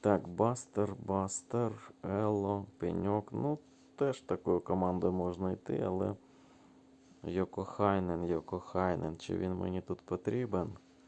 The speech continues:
Кого він буде блокувати? Він нікого не заблокує. Тим паче Ело це все може почистити.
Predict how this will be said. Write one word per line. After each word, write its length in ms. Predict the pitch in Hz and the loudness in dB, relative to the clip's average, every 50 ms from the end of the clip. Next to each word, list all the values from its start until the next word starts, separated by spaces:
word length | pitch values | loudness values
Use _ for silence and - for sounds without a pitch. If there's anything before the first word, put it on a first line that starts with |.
| - - - - - - - - - - | -20 -20 -20 -20 -20 -20 -20 -20 -20 -14
Кого 340 | - - 92 104 104 98 92 | -10 -6 0 2 4 4 4
він 140 | 90 87 78 | 2 0 -2
буде 240 | - - - 90 | -4 -4 -2 -2
блокувати? 680 | 82 - 87 87 - - - 87 87 85 85 - - - | -2 0 -2 -4 -2 -2 -2 -2 0 0 0 -2 -2 -4
Він 280 | 90 101 113 123 127 127 | -2 -2 -2 -2 -2 -4
нікого 400 | 120 117 - - 117 120 117 104 | -4 -6 -4 -2 -2 0 0 0
не 160 | 101 101 98 | 0 -2 0
заблокує. 840 | 90 98 101 92 95 95 92 - - - 80 80 80 76 71 73 - - - - - - - - - - - - - - - - - | 2 2 2 2 2 0 -2 -2 -4 -2 -2 0 0 0 -2 -4 -6 -12 -16 -20 -20 -20 -20 -20 -20 -20 -20 -20 -20 -20 -20 -10 -6
Тим 160 | - 90 87 | -6 -6 0
паче 460 | - 101 98 98 - - - 95 - - | 4 4 4 4 4 4 2 2 4 4
Ело 380 | - 98 104 104 101 98 95 98 - | 4 4 6 6 6 4 2 0 -2
це 160 | - - 90 | -4 -2 -2
все 380 | 85 - - - - 101 95 | -2 -4 -8 -4 0 2 2
може 420 | 95 95 92 92 92 90 80 87 87 | 2 2 2 0 0 0 0 -2 -2
почистити. 1000 | - - 87 85 - - - 90 85 82 - - - 82 82 - - - 80 78 | -2 -2 -4 -4 -4 -6 -6 -6 -6 -8 -10 -10 -10 -10 -10 -10 -10 -10 -10 -10